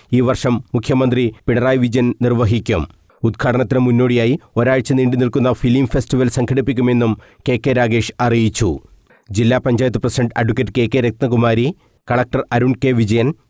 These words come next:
ഡി ഐ ജി ജി എച്ച് യതീഷ് ചന്ദ്ര, സി സി എഫ് ബി എൻ അജൻകുമാർ, സിറ്റി പോലീസ് കമ്മീഷണർ പി നിതിൻ രാജ്, തലശ്ശേരി സബ് കളക്ടർ കാർത്തിക് പാണിഗ്രാഹി, അസിസ്റ്റന്റ് കളക്ടർ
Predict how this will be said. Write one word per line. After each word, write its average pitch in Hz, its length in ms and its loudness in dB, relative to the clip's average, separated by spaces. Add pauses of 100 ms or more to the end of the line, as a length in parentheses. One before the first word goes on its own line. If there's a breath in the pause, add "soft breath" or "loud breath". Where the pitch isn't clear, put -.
ഡി 113 40 4
ഐ 127 200 4
ജി 120 300 0 (140)
ജി 107 180 0
എച്ച് - 200 -2 (100)
യതീഷ് 120 340 0
ചന്ദ്ര, 117 400 0 (220)
സി 123 220 0
സി 117 160 -4
എഫ് 123 340 -2
ബി 110 140 -2
എൻ 127 300 2 (120)
അജൻകുമാർ, 120 720 0 (160)
സിറ്റി 123 280 -2
പോലീസ് 127 420 0
കമ്മീഷണർ 123 500 0 (240)
പി 127 220 2
നിതിൻ 117 300 2
രാജ്, 117 440 -4 (240)
തലശ്ശേരി 120 340 0
സബ് 127 340 -4
കളക്ടർ 123 360 0 (100)
കാർത്തിക് 123 540 -4 (100)
പാണിഗ്രാഹി, 120 720 0 (140 soft breath)
അസിസ്റ്റന്റ് 120 540 -2
കളക്ടർ 123 400 0